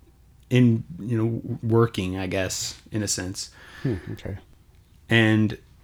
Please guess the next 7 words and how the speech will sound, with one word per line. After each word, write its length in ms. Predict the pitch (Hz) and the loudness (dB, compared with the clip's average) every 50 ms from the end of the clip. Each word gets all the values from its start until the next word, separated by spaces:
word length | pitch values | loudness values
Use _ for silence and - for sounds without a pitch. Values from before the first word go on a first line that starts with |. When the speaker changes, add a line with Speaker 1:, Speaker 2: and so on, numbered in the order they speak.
| _ _ _ _ _ _ _ _ _ _ | _ _ _ _ _ _ _ _ _ _
Speaker 1:
from 480 | - - - - 139 127 123 123 120 113 | -16 -12 0 4 6 6 8 6 6 6
there, 580 | 117 123 127 139 139 139 131 127 123 113 95 - - - | 6 8 8 8 8 8 8 8 6 4 0 -6 -8 -6
you 200 | 113 113 123 117 | -2 -2 -2 0
can 280 | - 120 113 113 110 | 0 2 2 2 2
get 240 | 110 117 120 117 113 | 4 2 2 2 2
what's 240 | 117 117 117 113 - | 0 0 0 0 -2
called, 540 | - - - 110 104 104 104 104 98 95 | -6 -2 0 2 4 4 4 2 0 -4